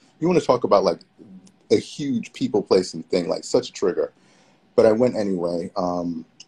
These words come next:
w-, with good reason, but I went. Um, but I did the smart thing. You know,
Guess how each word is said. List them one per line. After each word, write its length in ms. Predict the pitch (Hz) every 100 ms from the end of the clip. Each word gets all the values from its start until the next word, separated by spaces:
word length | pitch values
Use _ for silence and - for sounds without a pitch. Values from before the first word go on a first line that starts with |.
| _ _ -
w-, 120 | -
with 220 | 135 131 127
good 160 | 135
reason, 240 | 104 92 85
but 80 |
I 60 | 87
went. 320 | 87 87 - - _ _ _ _
Um, 380 | 104 95 95 -
but 100 | 123
I 80 | 120
did 180 | 120 156
the 60 |
smart 360 | 143 - 202 185
thing. 240 | 90 71 - _
You 80 | 101
know, 220 | 95 95